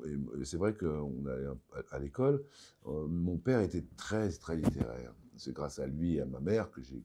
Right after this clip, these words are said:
commencé à fréquenter la poésie. Et c'est, j'ai commencé avec une anthologie de la poésie française qui avait été écrite par Georges Pompidou. Enfin, écrite non, mais choisi, c'est lui qui avait choisi les textes. C'est vrai qu'il y avait de très beaux textes à l'intérieur. J'ai donc découvert,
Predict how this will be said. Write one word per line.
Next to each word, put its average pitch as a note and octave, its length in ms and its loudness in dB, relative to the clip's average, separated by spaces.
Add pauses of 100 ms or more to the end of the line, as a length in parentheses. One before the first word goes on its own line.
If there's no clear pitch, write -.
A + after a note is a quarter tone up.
commencé A#1+ 460 -8
à B1 100 -6
fréquenter C#2 420 -8
la C2+ 120 -4
poésie. F2+ 560 0 (800)
Et D#2+ 160 4
c'est, E2+ 240 2
j'ai E2 160 0
commencé F2 360 0
avec - 100 -2
une D#2+ 160 0
anthologie F#2 480 0
de D2 60 -2
la C#2 80 2
poésie C#2 300 -4
française G2 440 -2
qui - 80 -6
avait C2 140 -2
été B1+ 160 -6
écrite E2 260 -6
par C#2 160 -2
Georges D2+ 220 -4
Pompidou. E2+ 680 -2 (380)
Enfin, B1+ 340 -4
écrite C#2 340 -4
non, G#2 120 0
mais D2 140 0
choisi, D#2 340 0
c'est C2 100 -2
lui D2 100 0
qui D2 100 -6
avait C2 100 0
choisi C2+ 260 -2
les B1+ 120 -2
textes. G#2 280 2
C'est F#2+ 80 0
vrai G2+ 140 6
qu'il - 80 -2
y - 20 2
avait E2 80 2
de - 60 -12
très E2 120 -4
beaux C#2 120 -2
textes - 260 -10
à G1+ 40 -10
l'intérieur. G1+ 340 -10 (580)
J'ai E2 160 2
donc E2+ 200 4
découvert, D2 600 2